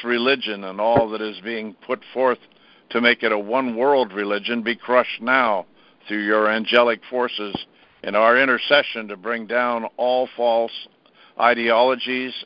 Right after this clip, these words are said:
and desecrating ways of life that we have foolishly allowed to come alongside us, such as the yoking together of churches and ministries with devil worship,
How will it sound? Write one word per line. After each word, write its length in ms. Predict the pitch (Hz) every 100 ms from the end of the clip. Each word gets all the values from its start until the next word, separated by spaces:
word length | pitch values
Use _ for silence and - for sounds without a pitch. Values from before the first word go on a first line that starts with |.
| _
and 220 | 110 101 90
desecrating 800 | 143 - 113 - 123 110 107 101
ways 260 | 113 113 101
of 100 | 92
life 320 | 101 117 104 - _ _ _ _
that 140 | 104 92
we 160 | 110
have 140 | 113 107 -
foolishly 540 | 156 147 123 - 110 107
allowed 420 | 101 104 107 104
to 80 | 101
come 240 | - 110
alongside 680 | 107 110 110 107 107 113 104
us, 140 | 101 - - _ _ - _ - -
such 200 | 117 -
as 160 | 107 95
the 80 | 104
yoking 500 | 107 123 123 113 107
together 500 | 104 98 117 110 104
of 140 | 98 -
churches 560 | - 120 - 107 92
and 160 | 101 101 - - -
ministries 720 | 123 139 120 - 117 113 98
with 240 | 107 -
devil 340 | 131 127 107 95
worship, 400 | 95 92 -